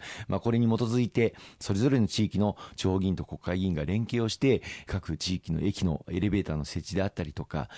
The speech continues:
公共施設のスロープの設置であったりとか、あるいは段差の解消、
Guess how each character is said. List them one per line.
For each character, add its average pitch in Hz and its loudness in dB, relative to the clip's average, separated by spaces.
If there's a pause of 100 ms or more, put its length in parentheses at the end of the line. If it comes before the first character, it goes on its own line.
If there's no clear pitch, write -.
(180)
公 92 0
共 90 0
施 - -6
設 - -4
の 127 2 (140)
ス - -4
ロ 127 6
ー - 0
プ - -4
の 71 -6 (140)
設 - -4
置 - -10
で 85 -2
あ 85 -4
っ - -8
た 78 -8
り - -10
と - -10
か、 - -10 (220)
あ - -4
る 120 4
い 120 4
は 92 2
段 98 0
差 90 -2
の 92 0
解 92 -2
消、 87 0